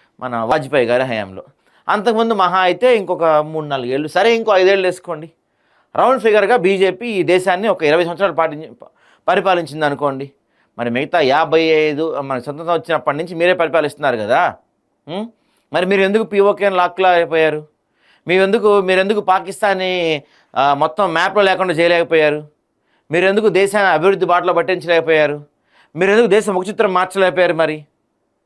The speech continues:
ఆ? మీ యూపీఏ హయాంలో ఎన్ని స్కామ్‌లు ఉన్నాయో తెలుసు కదా సార్.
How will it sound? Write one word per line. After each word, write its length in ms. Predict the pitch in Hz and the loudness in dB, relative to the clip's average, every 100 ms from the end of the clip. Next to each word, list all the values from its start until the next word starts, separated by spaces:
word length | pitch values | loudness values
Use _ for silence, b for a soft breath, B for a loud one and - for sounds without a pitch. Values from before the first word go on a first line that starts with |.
| 147 | -4
ఆ? 160 | 196 233 _ _ _ | -4 -4 _ _ _
మీ 160 | 147 165 | -4 2
యూపీఏ 340 | 165 180 214 | 2 4 2
హయాంలో 440 | 202 175 185 185 170 | 2 2 0 2 2
ఎన్ని 180 | 156 | 0
స్కామ్‌లు 300 | 185 208 196 | -4 -2 0
ఉన్నాయో 220 | 196 190 156 | 0 0 2
తెలుసు 220 | 160 175 | 0 0
కదా 100 | 185 | 0
సార్. 240 | 180 131 | 0 -4